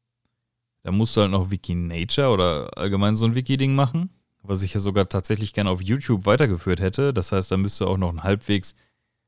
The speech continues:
ein halbwegs anschaubares Video dazu sein, äh, erstellt werden. Ja, und halt noch, ähm, ein Thema zu einem normalen Podcast gefunden werden. Mir ist nämlich eine Sache auch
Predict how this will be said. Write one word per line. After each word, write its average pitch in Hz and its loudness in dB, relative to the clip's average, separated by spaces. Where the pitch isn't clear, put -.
ein 98 -20
halbwegs 98 2
anschaubares 101 -2
Video 104 0
dazu 87 -2
sein, 92 -2
äh, 101 2
erstellt 101 2
werden. 107 4
Ja, 95 -2
und 87 0
halt 104 4
noch, 110 0
ähm, 107 2
ein 104 -16
Thema 92 0
zu - -2
einem 101 2
normalen 107 2
Podcast 95 -2
gefunden 87 -4
werden. 85 -4
Mir 107 -8
ist 151 -4
nämlich 170 -2
eine 175 0
Sache 135 2
auch 120 0